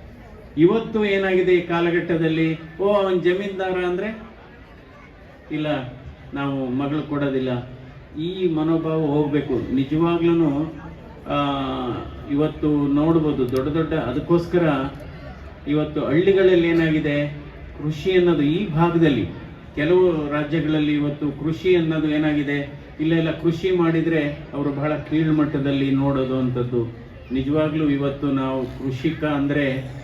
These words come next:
ಅವರನ್ನ ಅತಿ ಎತ್ತರ ಸ್ಥಾನದಲ್ಲಿ ನಾವು ನೋಡ್ಬೇಕಾಗಿದೆ. ಅವರ ನಿಜವಾಗ್ಲೂ ಅಲ್ಲಿ ನಮ್ಮ ಮನಸ್ಥಿತಿ ಬದಲಾವಣೆ ಆಗ್ಬೇಕು. ಇವ್-, ಇವತ್ತು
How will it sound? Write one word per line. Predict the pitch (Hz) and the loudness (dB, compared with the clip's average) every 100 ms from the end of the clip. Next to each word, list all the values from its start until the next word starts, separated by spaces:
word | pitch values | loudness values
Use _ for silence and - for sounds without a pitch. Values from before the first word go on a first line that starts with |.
| - 131 | -12 -6
ಅವರನ್ನ | 131 135 131 | -2 -2 -2
ಅತಿ | 123 120 120 180 | -2 -4 0 0
ಎತ್ತರ | 190 160 165 165 151 | 4 2 2 -2 -2
ಸ್ಥಾನದಲ್ಲಿ | - 143 139 135 127 | -2 0 0 0 0
ನಾವು | 123 | 0
ನೋಡ್ಬೇಕಾಗಿದೆ. | 123 120 117 117 117 117 110 107 - - 117 | 0 0 0 0 0 -2 -2 -6 -10 -14 -6
ಅವರ | 123 131 | -4 -2
ನಿಜವಾಗ್ಲೂ | 123 127 131 156 160 160 147 | -2 -2 2 4 4 4 4
ಅಲ್ಲಿ | 127 170 190 180 | 2 4 4 4
ನಮ್ಮ | 165 160 | 4 2
ಮನಸ್ಥಿತಿ | 143 147 151 - 160 156 | 2 2 0 -4 -2 -2
ಬದಲಾವಣೆ | 135 131 143 143 139 | -2 -2 0 0 0
ಆಗ್ಬೇಕು. | 135 127 127 123 104 - - - - - - - - 139 | -2 -2 -4 -4 -6 -8 -12 -14 -12 -12 -10 -10 -8 -4
ಇವ್-, | 143 - - 156 | -4 -4 -8 0
ಇವತ್ತು | 151 160 - 165 156 147 | 2 2 2 2 4 2